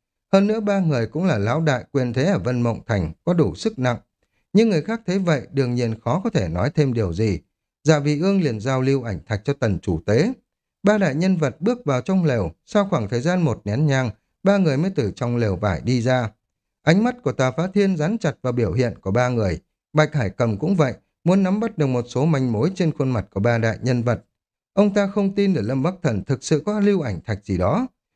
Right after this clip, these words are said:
Người bình thường khi đang truy sát và bị truy sát, ai lại có thể dùng lưu ảnh thạch để ghi lại tất cả chứ? Nhưng mà... Nội dung trong lưu ảnh thạch là thật,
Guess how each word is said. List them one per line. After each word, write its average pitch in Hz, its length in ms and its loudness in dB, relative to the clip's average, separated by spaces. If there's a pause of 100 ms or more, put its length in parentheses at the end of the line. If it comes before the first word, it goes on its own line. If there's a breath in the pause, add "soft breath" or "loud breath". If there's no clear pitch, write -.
(140)
Người 165 160 4
bình 151 240 -2
thường 139 240 -2
khi 147 140 -2
đang 139 200 -2
truy 131 240 -2
sát 226 260 -6
và 117 80 0
bị 104 260 0
truy 120 180 0
sát, 196 220 0 (340)
ai 202 180 2
lại 151 140 0
có 196 120 -6
thể 127 200 -2
dùng 120 220 0
lưu 175 180 2
ảnh 92 240 -6
thạch 113 220 -4
để 90 140 -4
ghi 127 140 4
lại 120 240 -2
tất 220 200 -4
cả 85 260 0
chứ? 214 160 2 (600)
Nhưng 175 220 2
mà... 98 320 0 (720)
Nội 156 220 6
dung 196 220 0
trong 196 160 0
lưu 196 140 2
ảnh 98 180 -4
thạch 113 180 -6
là 104 80 -2
thật, 110 260 -4